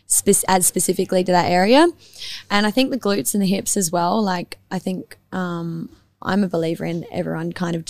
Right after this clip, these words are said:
having a bit of variety in their movement in their life and, and whatever they find enjoyment is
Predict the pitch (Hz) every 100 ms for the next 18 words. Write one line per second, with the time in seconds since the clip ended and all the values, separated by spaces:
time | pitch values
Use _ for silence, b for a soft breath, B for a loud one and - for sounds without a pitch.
0 | - 180 175 175 175 175 175 165 185 202
1 | 180 175 170 165 185 - _ _ _ _
2 | - 185 175 170 170 214 247 175 170 160
3 | 175 175 170 170 165 - 165 - 170 165
4 | 165 165 175 202 247